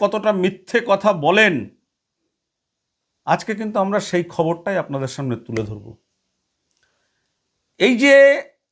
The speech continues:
কৃষ্ণকালী মঙ্গলা লক্ষ্মণ বা মঙ্গলা কোরা, তিনি বেশ মানে একেবারে উত্তেজিত হয়ে পড়েছেন,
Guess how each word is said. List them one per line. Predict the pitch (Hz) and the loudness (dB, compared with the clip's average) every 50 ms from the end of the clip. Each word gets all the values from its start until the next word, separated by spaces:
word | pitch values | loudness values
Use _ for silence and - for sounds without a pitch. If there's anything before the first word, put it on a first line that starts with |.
| _ _ _ _ _ _ | _ _ _ _ _ _
কৃষ্ণকালী | 214 247 - - - 247 269 262 - 247 233 233 247 240 | -8 -8 -8 -8 -8 -6 -6 -6 2 2 2 2 2 0
মঙ্গলা | 233 226 233 233 233 233 233 233 233 226 | 0 -2 -2 -2 -2 0 2 4 4 4
লক্ষ্মণ | 214 214 214 - - - 226 233 233 226 220 | 4 2 -2 -4 -8 -4 -2 -2 -2 0 0
বা | 214 214 | -2 -2
মঙ্গলা | 202 202 202 214 208 202 202 202 196 | 0 -2 -4 -2 -2 -2 0 0 -2
কোরা, | 202 - 175 185 190 190 175 139 101 95 - _ _ _ _ _ _ _ _ _ _ _ _ _ _ _ _ _ _ _ _ _ _ _ _ _ _ _ _ _ _ _ _ _ 76 73 _ _ _ _ _ _ _ _ _ _ _ _ _ _ _ _ _ _ _ _ _ _ _ | -2 -2 2 4 6 6 6 4 2 -2 -8 _ _ _ _ _ _ _ _ _ _ _ _ _ _ _ _ _ _ _ _ _ _ _ _ _ _ _ _ _ _ _ _ _ _ _ _ _ _ _ _ _ _ _ _ _ _ _ _ _ _ _ _ _ _ _ _ _ _
তিনি | - 240 254 277 | 0 2 2 4
বেশ | 262 277 277 247 247 - - - - - - _ _ _ _ _ _ _ _ _ _ _ _ _ _ _ _ _ _ _ | 6 6 6 6 4 0 -6 -12 -14 -18 -20 _ _ _ _ _ _ _ _ _ _ _ _ _ _ _ _ _ _ _
মানে | - 247 | 0 0
একেবারে | 240 226 254 269 269 | 0 4 4 4 4
উত্তেজিত | 262 247 247 - - - 311 254 277 294 247 | 4 0 -2 -2 -2 0 0 2 2 4 4
হয়ে | 262 240 240 240 226 | 6 6 8 6 4
পড়েছেন, | - 196 202 185 175 - - 156 120 104 - - | 4 0 0 0 0 -2 -4 -8 -10 -10 -12 -16